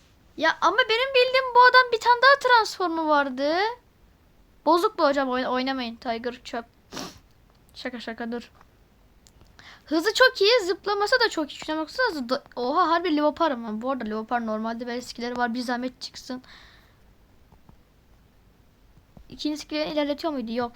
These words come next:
birinci skill de ilerletmiyor. Ya zaten asıl olay bunda birinci skill'di galiba, öyle hatırlıyorum. Demin bug mı oldu? Bak, demin bir dash atmıştım, çok uçtum.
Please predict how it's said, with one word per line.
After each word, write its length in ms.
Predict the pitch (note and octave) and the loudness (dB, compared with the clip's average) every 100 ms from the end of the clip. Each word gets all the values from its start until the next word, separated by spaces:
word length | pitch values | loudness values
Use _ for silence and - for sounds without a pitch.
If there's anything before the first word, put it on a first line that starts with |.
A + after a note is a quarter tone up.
| - | -12
birinci 220 | B3+ C4 | -12 -12
skill 240 | - C#4+ | -14 -12
de 60 | C4 | -10
ilerletmiyor. 520 | A#3 A3+ A3 A#3+ C#4+ | -8 -10 -12 -12 -8
Ya 280 | C#4 D#4 D4+ | 0 2 2
zaten 240 | D4 G4 - - | 0 -4 -6 -8
asıl 240 | C#4+ F#4 | -4 0
olay 200 | F#4+ F#4+ | 0 0
bunda 200 | F#4 F#4+ | -2 -4
birinci 200 | E4 E4+ | -4 -8
skill'di 340 | - - A3+ | -10 -10 -8
galiba, 240 | A3 G3+ A3+ | -6 -6 -8
öyle 140 | A#3 | -10
hatırlıyorum. 520 | A#3 - G3 F3+ A3 - _ _ _ _ _ _ _ _ _ _ - - _ _ - _ _ _ - | -12 -14 -12 -12 -14 -18 _ _ _ _ _ _ _ _ _ _ -20 -20 _ _ -20 _ _ _ -8
Demin 260 | C#4 G#4+ B4+ | -2 0 4
bug 340 | F#4+ D5 C5+ | 6 6 6
mı 60 | F#4+ | 4
oldu? 140 | D4 | 6
Bak, 220 | D4 D4+ | 2 0
demin 240 | D#4+ G4+ G#4+ | -4 -2 0
bir 140 | G4 | 0
dash 200 | A4 A4 | 0 2
atmıştım, 480 | G4+ F4 D#4+ - F4+ | 0 -2 -10 -8 -10
çok 180 | - E4 | -8 -8
uçtum. 440 | C#4+ - A3 A3 | -8 -8 -10 -10